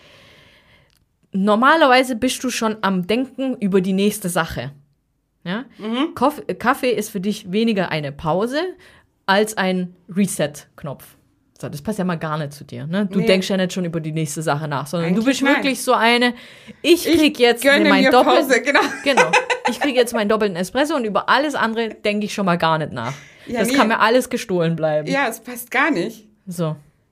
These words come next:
Speaker 2: Was ist denn da passiert?
Speaker 1: Ja, da merkst
Speaker 2: Das ist
Speaker 1: du
Speaker 2: jetzt
Speaker 1: mal.
Speaker 2: völlig falsch.
Speaker 1: Du musst jetzt, das ist wie bei diesem Color Grading, was die Leute gerade machen, welche Farbe passt
Speaker 2: Ja,
Speaker 1: besser zu
Speaker 2: genau.
Speaker 1: deren Gesicht,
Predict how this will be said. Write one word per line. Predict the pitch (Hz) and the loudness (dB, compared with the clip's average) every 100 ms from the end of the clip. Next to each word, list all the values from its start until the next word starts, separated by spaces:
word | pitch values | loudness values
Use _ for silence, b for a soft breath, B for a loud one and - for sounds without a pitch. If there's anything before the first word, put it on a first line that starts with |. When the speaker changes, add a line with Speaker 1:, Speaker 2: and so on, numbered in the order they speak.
| _ _ _ _ | _ _ _ _
Speaker 2:
Was | - 202 | -20 -10
ist | |
denn | 254 | -6
da | 247 339 | -4 -4
passiert? | 294 - 202 185 180 | -6 -8 -6 -6 -4
Speaker 1:
Ja, | 165 269 233 | -4 -4 -6
da | - | -8
merkst | 175 254 302 | -6 -6 -4
Speaker 2:
Das | |
ist | 240 | -4
Speaker 1:
du | |
Speaker 2:
jetzt | 165 | -2
Speaker 1:
mal. | 277 | -2
Speaker 2:
völlig | 427 - | -2 -4
falsch. | 320 427 294 | -6 -2 -2
Speaker 1:
Du | 240 | 0
musst | 226 269 359 | 0 0 -2
jetzt, | 269 277 - | -2 -4 -2
das | 208 | -4
ist | 226 233 | -4 -6
wie | 247 | -2
bei | 262 | -2
diesem | 220 202 185 | -2 -4 -6
Color | - 262 240 180 160 - | -2 2 2 2 0 -2
Grading, | 170 175 165 165 | -2 -2 0 -4
was | 165 | -6
die | 165 | -4
Leute | 180 202 226 | -2 0 -2
gerade | 190 165 | -4 -6
machen, | 160 165 | -6 -6
welche | 175 175 | -8 -10
Farbe | - 190 196 190 | -4 -2 -2 -6
passt | 208 190 - | -10 -10 0
Speaker 2:
Ja, | |
Speaker 1:
besser | 302 294 302 | 2 2 0
zu | |
Speaker 2:
genau. | 302 277 | -2 0
Speaker 1:
deren | - 185 | -2 -2
Gesicht, | 196 269 403 | -6 -6 -8